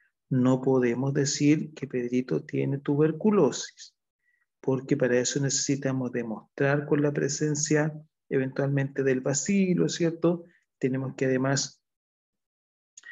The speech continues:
tener la radiografía, tenemos que demostrar el bacilo en nuestro examen baciloscópico, es decir, un P P D positivo, un tuberculino positivo, es un paciente infectado, no necesariamente enfermo.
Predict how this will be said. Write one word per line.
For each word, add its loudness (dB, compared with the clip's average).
tener 4
la 2
radiografía, 2
tenemos 0
que -2
demostrar -4
el -2
bacilo 0
en 2
nuestro -2
examen 0
baciloscópico, 0
es 2
decir, 0
un 0
P 2
P -2
D -2
positivo, -4
un -4
tuberculino 0
positivo, 0
es 0
un 2
paciente 0
infectado, 0
no 4
necesariamente -2
enfermo. -2